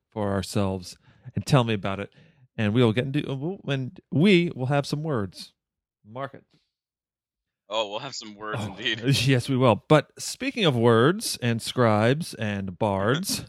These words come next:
Speaker 2: <laughs>
Speaker 1: hey, you like that?
Speaker 2: Mm,
Speaker 1: Um,
Speaker 2: well played.
Speaker 1: Matt Marchetti, tonight our film is
Speaker 2: Yeah.
Speaker 1: the nineteen ninety-eight Academy Award Best Picture winner,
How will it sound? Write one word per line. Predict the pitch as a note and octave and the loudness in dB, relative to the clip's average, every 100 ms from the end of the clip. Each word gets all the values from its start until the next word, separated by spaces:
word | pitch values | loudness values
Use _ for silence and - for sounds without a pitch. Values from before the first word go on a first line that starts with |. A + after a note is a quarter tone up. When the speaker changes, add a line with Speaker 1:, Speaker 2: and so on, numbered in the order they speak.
| _ _ | _ _
Speaker 2:
<laughs> | _ | _
Speaker 1:
hey, | A2+ C#3 | -4 -2
you | G#2 | 2
like | C3+ - | 0 2
that? | G2+ - F3+ F#3+ _ _ _ G#2+ | 0 -2 -12 -18 _ _ _ -12
Speaker 2:
Mm, | A#2 | -6
Speaker 1:
Um, | A#2+ A2+ | -4 -4
Speaker 2:
well | G2+ A#2 | -8 -8
played. | B2 A2+ G#2 F#2+ _ _ _ - | -6 -6 -6 -14 _ _ _ -4
Speaker 1:
Matt | F3 F#3+ - _ - | 0 0 0 _ -12
Marchetti, | E3 D#3 - D#3+ C3 | -8 -8 -6 -6 -8
tonight | - C#3 C3 D#3 G3 B2 _ _ _ _ _ _ _ _ _ - | -10 -10 -8 -6 -6 -8 _ _ _ _ _ _ _ _ _ -10
our | B2 | -10
film | A#2 C#3+ B2 G#2 F#2+ F2 _ _ _ _ _ _ | -8 -8 -6 -8 -12 -20 _ _ _ _ _ _
is | G#2+ | -20
Speaker 2:
Yeah. | B2+ | -14
Speaker 1:
the | B2 A2+ A2 G#2+ G#2+ - _ - | -10 -8 -8 -8 -10 -12 _ -12
nineteen | C3+ - C#3 | -10 -8 -6
ninety-eight | C3 B2+ A#2+ A#2 A2+ - - | -4 -2 -2 -2 -2 -6 -14
Academy | - C3 A#2+ A2+ | -2 -2 0 -2
Award | G#2 G#2+ G#2+ F#2+ F#2+ | 0 0 0 -2 0
Best | G#2+ A#2+ - | 2 2 0
Picture | C3+ - C#3 | -4 0 0
winner, | C#3+ A2+ F#2+ | 0 -2 -6